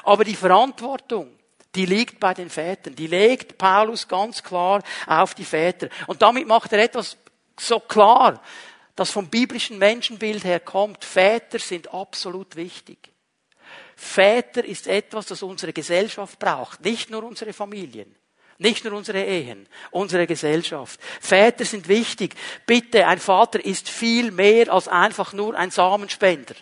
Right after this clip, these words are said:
oder ein Lebensversorger. Ist viel, viel mehr. Darf ich's mal ganz spitz sagen? Wer ein Leben auf diese Welt bringt, hat Verantwortung für dieses Leben.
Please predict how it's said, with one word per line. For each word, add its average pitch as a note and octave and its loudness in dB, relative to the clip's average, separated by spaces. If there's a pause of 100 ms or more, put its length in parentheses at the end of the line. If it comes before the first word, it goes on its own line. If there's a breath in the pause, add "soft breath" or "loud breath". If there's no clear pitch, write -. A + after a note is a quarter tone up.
(960)
oder F3 0
ein F#3 4
Lebensversorger. G3 2 (720)
Ist - -4
viel, A3 0
viel G#3+ -4
mehr. F#3 0 (480 soft breath)
Darf A3+ 4
ich's A3+ -8
mal A3+ 6
ganz A3 4
spitz - -2
sagen? G3+ 0 (680 loud breath)
Wer G#3 6
ein G3 2
Leben A#3+ 6
auf A#3 4
diese G#3+ 0
Welt G#3+ 4
bringt, G#3 4
hat E3 4
Verantwortung F#3+ 2
für E3+ -12
dieses E3+ -16
Leben. C3+ -8